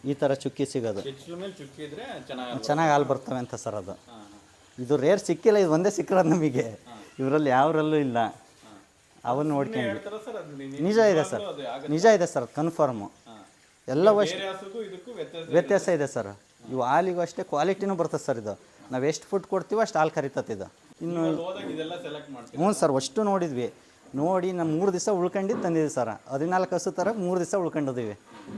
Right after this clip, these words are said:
Speaker 1: ಪ್ರತಿ ಹಳ್ಳಿ ಹಳ್ಳಿಗಳಲ್ಲಿ ಹುಡುಕಿ.
Speaker 2: ಅಲ್ಲಿ ಹೋದಾಗ ಏನು ಸರ್ ಮೋಸನೂ ನಡೆಯುತ್ತೆ? ಯಾವ
Speaker 1: ನಡೀತಾವೆ ಸರ್, ಅದಕ್ಕೆ ಸಂತೆಗಳಲ್ಲಿ ತರಲ್ಲ, ಮನೆಗಳಲ್ಲೇ ಗ್ಯಾರಂಟಿವು. ಅವ್ರು ಹೇಳಿದ ರೇಟಿಗೆ ತಂದಿದ್ದೀವಿ ದ-, ಆಕಳುಗಳ್ನ. ಗ್ಯಾರಂಟಿ ಕೊಡ್ರಿ, ನೀವು ಹೇಳಿದ ದುಡ್ಡೇ ಕೊಡ್ತೀವಿ ಅಂದು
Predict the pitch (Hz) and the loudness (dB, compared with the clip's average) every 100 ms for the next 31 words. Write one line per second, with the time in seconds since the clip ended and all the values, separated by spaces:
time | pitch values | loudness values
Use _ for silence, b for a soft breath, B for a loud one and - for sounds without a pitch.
0 | - - 147 151 170 156 156 143 139 131 | -14 -4 -2 2 2 4 2 2 0 0
1 | 131 123 113 - 120 98 143 165 190 202 | 0 -2 -6 -12 -20 -14 -10 -8 -6 -8
2 | 175 - - 127 131 147 160 156 143 127 | -8 -8 -10 -12 -12 -12 -10 -8 -10 -12
3 | 127 - 113 139 208 226 214 170 147 180 | -14 -12 -4 0 2 2 2 2 0 0
4 | 226 233 214 160 165 185 185 170 170 160 | 0 -2 0 -2 -2 -2 -2 0 2 2
5 | 131 107 - _ - 139 170 190 185 180 | 2 -2 -6 _ -10 -4 -2 0 2 2
6 | 190 151 151 175 180 180 160 180 - B | 2 2 0 0 -2 -2 -2 -2 -6 B
7 | B - - 147 170 214 196 165 196 196 | B -10 -2 2 4 4 2 0 0 0
8 | 202 220 208 196 165 156 131 131 120 120 | -2 -2 0 -2 0 -2 -2 -2 0 0
9 | 123 160 135 110 98 - 143 190 185 165 | 0 0 -2 -4 -8 -2 2 2 0 -4
10 | 143 147 135 151 175 160 156 165 151 - | -4 -2 0 0 0 -2 -2 -2 -4 -4
11 | 139 120 101 | -4 -4 -6